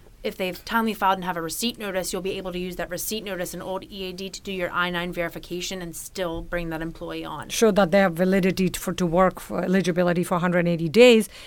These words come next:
Speaker 2: And con-, conversely, if they have give, bring you the receipt notice because they are so confused about this crazy hundred and eighty day rule that applies to four eighty-five E A Ds but not to H four and L two E A Ds,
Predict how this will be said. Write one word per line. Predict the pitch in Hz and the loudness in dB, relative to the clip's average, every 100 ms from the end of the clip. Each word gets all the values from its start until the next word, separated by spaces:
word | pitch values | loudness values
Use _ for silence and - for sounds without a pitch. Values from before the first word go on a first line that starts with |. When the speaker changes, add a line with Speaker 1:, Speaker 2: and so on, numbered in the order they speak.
| - | -8
Speaker 2:
And | - 190 - | 2 2 2
con-, | 190 165 - | 0 0 2
conversely, | 202 190 226 330 233 233 226 220 - - - | 4 8 12 12 12 8 8 8 4 -14 -10
if | - 190 | 0 6
they | 208 | 8
have | 185 151 | 6 6
give, | 214 165 | 2 4
bring | 233 | 4
you | 233 | 4
the | 208 | 2
receipt | 208 - 226 185 | 0 0 0 4
notice | 247 254 214 | 6 6 4
because | 180 220 185 | 0 0 4
they | 202 | 4
are | 185 | 4
so | - 196 | 2 2
confused | 214 196 - 285 285 226 | 2 0 6 6 8 6
about | 208 196 | 4 2
this | 196 - - | 0 -6 -8
crazy | - - 214 185 190 | -10 0 2 2 2
hundred | 196 190 | 0 2
and | 185 | 2
eighty | 185 185 | 2 0
day | 170 185 | 0 0
rule | 180 302 311 | 6 8 8
that | 254 | 8
applies | 226 - 220 208 208 - | 4 4 6 6 6 0
to | 214 185 - - - | 0 0 -4 -20 -4
four | 247 | 4
eighty-five | 220 196 - 320 320 | 6 6 8 10 10
E | 262 262 | 8 6
A | 247 | 8
Ds | 247 214 | 6 4
but | 208 | 2
not | 240 247 - | 4 4 4
to | 196 | 2
H | 233 - | 2 2
four | 233 233 | 2 4
and | 208 | 6
L | 214 | 6
two | 214 339 349 | 6 6 6
E | 285 262 | 6 6
A | 233 | 6
Ds, | 220 233 214 | 4 2 0